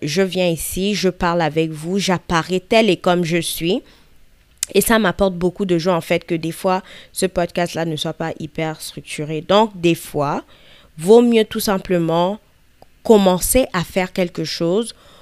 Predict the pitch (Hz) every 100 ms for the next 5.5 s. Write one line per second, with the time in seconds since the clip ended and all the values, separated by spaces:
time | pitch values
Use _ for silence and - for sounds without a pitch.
0 | - - - 202 202 214 240 196 - 180
1 | 170 - - - 185 165 - 190 180 -
2 | - 180 - 165 - 175 - 180 170 170
3 | 180 160 - 147 - - 147 - - -
4 | _ _ _ _ _ _ _ _ - 175
5 | 165 - 175 208 233